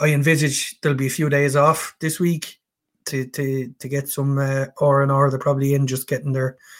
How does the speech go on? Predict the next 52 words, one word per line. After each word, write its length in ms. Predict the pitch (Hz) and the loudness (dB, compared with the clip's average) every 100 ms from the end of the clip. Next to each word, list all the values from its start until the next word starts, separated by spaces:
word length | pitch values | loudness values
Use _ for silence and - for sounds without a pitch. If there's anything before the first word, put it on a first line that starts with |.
| - - _ 139 | -20 -20 _ -2
uh, 180 | 135 131 | 0 0
recovery 460 | 135 135 131 135 | 0 0 2 2
sessions 480 | 131 139 131 135 - | 2 0 0 -2 -4
today, 460 | - 131 131 127 131 | -2 0 0 0 -4
and 140 | 123 | -6
I'd 160 | 120 123 | -6 -6
imagine 340 | 120 127 123 | -4 -4 -4
they 100 | 120 | -6
get 120 | 120 123 | -6 -6
a 60 | |
few 180 | - 127 | -4 -4
days 240 | 123 120 | -4 -4
off, 340 | 127 123 - - _ _ _ _ _ _ - | -4 -4 -6 -14 _ _ _ _ _ _ -6
um, 320 | 123 113 110 | -2 -2 -4
because 380 | 113 123 120 - | -4 -2 0 0
it's 160 | 131 - | -2 -2
badly 360 | 131 123 123 | 0 2 2
needed. 340 | 120 120 120 117 | 2 2 0 0
There's 160 | 131 | 0
a 60 | 120 | 2
lot 160 | 123 120 | 2 0
of 100 | 117 | 0
players 300 | 123 120 117 | 0 0 2
there 220 | 120 120 | 2 2
that 180 | 120 117 | 0 -2
will 80 | 123 | -2
be 120 | 117 | -2
quite 280 | - 127 120 | 2 2 4
leggy, 380 | 127 120 123 - - - - - | 2 4 0 -2 -12 -12 -14 2
and, 200 | 143 143 | 4 6
you 80 | 147 | 8
know, 180 | 156 147 | 8 8
it'll 180 | 143 143 | 8 8
be 160 | 143 | 8
a 40 | 139 | 8
good 220 | 156 147 | 8 8
thing 200 | 147 139 | 6 6
that 120 | 123 | 4
some 160 | - 135 | 4 4
of 60 | |
them 160 | 127 127 | 4 2
aren't 220 | 127 127 | 2 0
going 220 | 135 123 123 | 0 0 0
on 100 | 127 | -2
international 520 | 120 131 120 - 127 | -2 -4 -4 -4 -4
duty 320 | - 135 123 | 0 0 0
that 140 | 123 123 | -2 0
would 200 | 131 123 | 2 2
ordin-, 380 | 123 117 123 - | 2 0 -4 -2
ordinarily 600 | 131 127 131 123 127 127 | -2 2 2 2 0 0
go. 300 | 127 131 123 | 2 2 0
So 320 | - 143 127 | 0 0 0